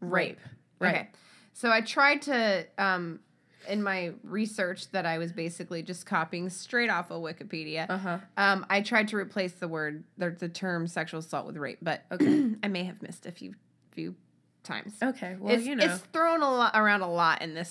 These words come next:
Speaker 2: We're
Speaker 1: story.
Speaker 2: only human.
Speaker 1: <clears throat>
Speaker 2: Or are we dancers?
Speaker 1: <laughs> Can't we be both? Okay. Um, police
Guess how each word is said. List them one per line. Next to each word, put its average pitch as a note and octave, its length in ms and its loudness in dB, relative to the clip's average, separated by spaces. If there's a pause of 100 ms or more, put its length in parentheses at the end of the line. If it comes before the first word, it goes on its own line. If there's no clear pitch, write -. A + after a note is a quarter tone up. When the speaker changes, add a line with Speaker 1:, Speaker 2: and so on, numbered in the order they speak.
(120)
Speaker 2:
We're B3 120 2
Speaker 1:
story. C#4+ 120 2
Speaker 2:
only G3+ 180 0
human. G3+ 1200 0
Speaker 1:
<clears throat> - 40 -16
Speaker 2:
Or F#3+ 100 0
are F3+ 200 2
we F3 160 -2
dancers? F3+ 880 -6 (600)
Speaker 1:
<laughs> - 540 -12
Can't G#3+ 280 -2
we A3 120 -4
be G#3 140 -2
both? F3+ 380 -4 (1160)
Okay. A3 320 2 (400)
Um, A#3+ 680 4 (1500)
police C4 500 0